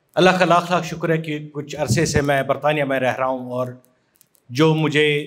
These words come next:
एक मौका मिल रहा है कश्मीरियों की आवाज़ आगे बढ़ाने की। जब से मैं यहाँ पर आ रहा हूँ पाकिस्तान में,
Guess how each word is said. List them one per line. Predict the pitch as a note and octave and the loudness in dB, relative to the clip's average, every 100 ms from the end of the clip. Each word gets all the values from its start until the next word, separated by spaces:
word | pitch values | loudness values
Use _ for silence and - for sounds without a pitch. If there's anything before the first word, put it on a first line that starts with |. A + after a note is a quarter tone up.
| D3+ | -6
एक | C#3+ C#3+ C#3+ C#3+ | -8 -8 -8 0
मौका | E3 E3 F3 | 0 2 0
मिल | D#3 | 0
रहा | C#3+ D#3+ | 0 0
है | D3+ C3+ A#2 B2 B2 _ - | 0 -2 -4 -6 -12 _ -10
कश्मीरियों | C3+ D#3 D3 C#3 | -8 -4 -4 -4
की | C3+ B2+ | -6 -8
आवाज़ | B2+ C3+ C#3 C3+ - - _ _ _ _ - | -2 0 0 -2 -6 -14 _ _ _ _ -4
आगे | C#3+ C#3+ D3 | 0 2 2
बढ़ाने | C3 B2 A#2+ | 2 0 -2
की। | A2 G2 F2+ _ _ _ _ _ _ _ _ _ _ _ _ _ _ _ _ _ _ _ _ - | -8 -14 -20 _ _ _ _ _ _ _ _ _ _ _ _ _ _ _ _ _ _ _ _ 0
जब | F3+ | 2
से | G#3 A3+ | 6 6
मैं | A3+ | 6
यहाँ | A3 F#3+ | 4 2
पर | G3+ F#3+ | 2 2
आ | E3+ | 2
रहा | F3 E3+ | 2 0
हूँ | F3 E3 | -2 -2
पाकिस्तान | C#3+ - D3 C#3 | -4 -2 -2 -2
में, | A#2 G2 | -4 -10